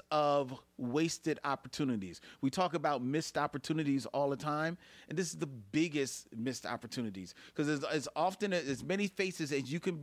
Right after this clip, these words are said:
be, you know, cape up for you putting in front of those cameras, bruh,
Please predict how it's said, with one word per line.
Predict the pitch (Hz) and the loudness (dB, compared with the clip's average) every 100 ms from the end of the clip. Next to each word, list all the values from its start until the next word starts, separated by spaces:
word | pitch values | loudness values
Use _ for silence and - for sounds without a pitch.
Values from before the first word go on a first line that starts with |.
| 139 | -8
be, | 143 131 131 - - - | -4 -4 -4 -12 -20 -12
you | - | -4
know, | 143 131 123 | 0 0 0
cape | - 180 180 | -2 -4 0
up | 160 170 | 0 0
for | - | -2
you | 143 147 | -2 -2
putting | 165 190 151 | -2 -4 -2
in | 151 | -4
front | 131 165 | -2 0
of | 170 | 0
those | 160 147 | -2 -2
cameras, | 180 170 185 185 - - - 120 117 | -2 -2 0 -2 -4 -20 -18 -14 0
bruh, | 180 226 151 | 4 6 4